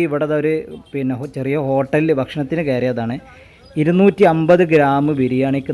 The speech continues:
നാൽപത് രൂപക്കാണ്. ബീഫ് ബിരിയാണിയാണ്. നമ്മുടെ ഉത്തരേന്ത്യയിലെ ഇതുപോലുള്ള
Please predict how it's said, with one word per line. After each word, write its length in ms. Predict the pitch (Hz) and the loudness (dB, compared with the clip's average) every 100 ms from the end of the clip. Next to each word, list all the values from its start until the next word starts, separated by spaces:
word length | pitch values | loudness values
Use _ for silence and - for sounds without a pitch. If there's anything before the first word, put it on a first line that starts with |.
| 127 | -4
നാൽപത് 440 | 113 113 98 135 139 | -4 -8 -8 -6 -6
രൂപക്കാണ്. 500 | 107 110 104 101 104 202 - - - - - - 131 | -6 -10 -10 -12 -12 -16 -20 -20 -20 -20 -20 -12 -2
ബീഫ് 280 | 143 147 180 143 | -2 -2 0 0
ബിരിയാണിയാണ്. 520 | 117 113 113 101 135 247 - _ _ _ _ _ _ _ _ _ _ _ - | 0 -2 -4 -6 -8 -12 -18 _ _ _ _ _ _ _ _ _ _ _ 2
നമ്മുടെ 200 | 160 175 | 4 4
ഉത്തരേന്ത്യയിലെ 600 | 170 170 175 175 185 180 180 | 4 2 2 4 4 4 4
ഇതുപോലുള്ള 500 | 160 156 170 175 170 | 0 2 4 6 6